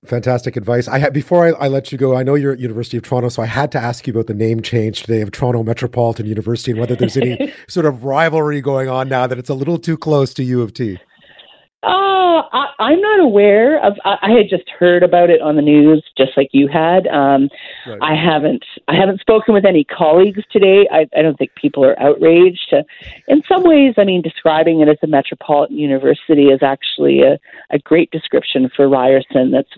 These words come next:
Speaker 2: very much, um, what it is. It's kind of in the tradition a lot of, a lot of, um, um, uh, you know, uh, metropo-, like,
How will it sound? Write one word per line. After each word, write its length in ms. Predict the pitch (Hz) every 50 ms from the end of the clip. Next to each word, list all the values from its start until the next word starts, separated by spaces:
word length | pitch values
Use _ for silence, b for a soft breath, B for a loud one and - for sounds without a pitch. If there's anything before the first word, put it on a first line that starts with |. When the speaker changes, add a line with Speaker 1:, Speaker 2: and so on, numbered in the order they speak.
| 143 -
Speaker 2:
very 300 | - 156 151 151 147 143
much, 320 | 139 139 135 131 - - - - - - -
um, 460 | 147 135 127 127 127 123 123 113 131 - _ B B B B B B B B B B
what 340 | _ - 151 147 147 147 156
it 100 | 160 151
is. 280 | 151 143 139 143 143 139 143
It's 140 | 131 - _ - -
kind 200 | - 156 147 143
of 80 | -
in 120 | - 131 131
the 60 | 131
tradition 680 | - - - 135 123 131 139 - - - 196 185 180 180
a 100 | 170 165
lot 300 | 160 156 147 147 147 -
of, 120 | 143 143 139
a 40 | 147
lot 300 | 139 139 135 135 135 135
of, 200 | 139 135 135 135 -
um, 460 | 139 135 135 135 131 135 135 135 131 B B B B B B B B _ _ _
um, 480 | - 131 131 131 127 127 123 127 127 - - _ _ _
uh, 400 | - 120 120 127 131 - - - - -
you 160 | - 160 151
know, 260 | 147 131 127 127 131 - - _ _ _ _ _
uh, 200 | - 127 113 - -
metropo-, 540 | 139 151 147 156 - - 151 - - 160 -
like, 120 | 135 -